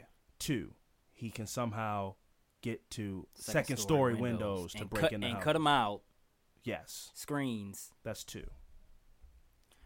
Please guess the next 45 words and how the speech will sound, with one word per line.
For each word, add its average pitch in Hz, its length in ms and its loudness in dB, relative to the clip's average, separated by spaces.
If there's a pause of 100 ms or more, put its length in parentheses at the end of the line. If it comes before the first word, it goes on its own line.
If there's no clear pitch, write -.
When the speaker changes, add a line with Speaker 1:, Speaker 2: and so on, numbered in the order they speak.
(120)
Speaker 1:
We 104 100 -10
might 98 120 -6
have 92 100 -10
a 87 40 -16
superhero - 340 -14
Speaker 2:
Yeah. 95 60 -14
Speaker 1:
on - 80 -16
our - 60 -18
Speaker 2:
So 117 260 -2
Speaker 1:
hands. 90 160 -10
Speaker 2:
the 123 80 -4
medical 180 320 6
examiner 156 420 0
determined 139 460 -4
that 123 260 -2
the - 60 -10
cause 147 320 2
of 131 80 -4
Helm's 131 300 -2
death 123 220 0
was 110 200 -4
a - 20 -4
lig-, 117 380 -2
ligature 127 360 -4
strangulation, 110 680 -4
just 113 180 -8
like 113 120 -2
the 110 60 -8
first 104 280 -8
one. 95 180 -12 (480)
Um, 101 240 -6
a 113 80 -8
ca-, 135 340 4 (240)
apparently 160 420 0
caused 147 360 2
by 117 200 2
two 160 240 -2
belts 135 560 2 (120)
found 131 340 0
around 117 220 -4
her 110 100 -8
neck. 98 240 -8 (1200)
Speaker 1:
Jesus - 360 -10 (180)
Christ. 151 280 -14
Speaker 2:
Yeah. 101 140 -10